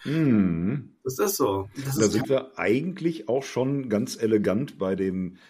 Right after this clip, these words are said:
Speaker 1: Predigtext für den
Speaker 2: Echt?
Speaker 1: Dritten Advent, ja.
Speaker 2: Echt?
Speaker 1: Da kommt die Krippe nämlich überhaupt nicht vor.
Speaker 2: Ach so.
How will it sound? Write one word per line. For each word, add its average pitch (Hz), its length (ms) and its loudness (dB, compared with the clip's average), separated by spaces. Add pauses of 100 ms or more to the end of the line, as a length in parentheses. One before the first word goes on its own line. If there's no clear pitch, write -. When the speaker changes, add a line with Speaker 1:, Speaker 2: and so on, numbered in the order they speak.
(100)
Speaker 1:
Predigtext 104 640 -2
für 98 120 -8
den 95 140 2
Speaker 2:
Echt? 95 200 2 (280)
Speaker 1:
Dritten 117 380 -2
Advent, 110 420 -2
ja. 120 420 -2 (280)
Speaker 2:
Echt? - 200 -6
Speaker 1:
Da 101 80 2
kommt 151 240 0
die 117 80 -4
Krippe - 280 -4
nämlich 120 220 -4
überhaupt 101 320 -2
nicht 85 140 -8
vor. 107 380 -2 (260)
Speaker 2:
Ach - 160 0
so. - 260 -10